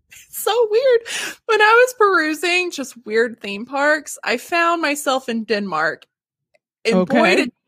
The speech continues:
Speaker 1: Denmark deliver. <laughs> I was giggling so loud that Zeke walked in here. He was like, "What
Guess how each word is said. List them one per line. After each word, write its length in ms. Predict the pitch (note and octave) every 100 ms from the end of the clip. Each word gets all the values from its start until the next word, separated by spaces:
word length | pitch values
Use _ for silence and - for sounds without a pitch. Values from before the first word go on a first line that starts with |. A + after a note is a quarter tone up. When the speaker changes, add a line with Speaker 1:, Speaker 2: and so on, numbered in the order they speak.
| _ - - -
Speaker 1:
Denmark 260 | C#4+ D4
deliver. 580 | A#3 A3 G#3 F#3 D3+ C4+ -
<laughs> 1300 | - - E5 G5+ A5+ - - _ _ - - - -
I 160 | D#4+
was 280 | G4+ A4 E4+
giggling 520 | C#4+ C#4+ E4 F4+ F#4 F#4
so 260 | D4 D4
loud 320 | C#4 A3+ B3
that 120 | - -
Zeke 220 | A3+ G#3
walked 260 | C#4 D4
in 140 | D#4+ E4
here. 160 | E4+
He 60 | E4+
was 100 | D4+
like, 160 | A#3 A3 A#3
"What 300 | A3+ C#4 F4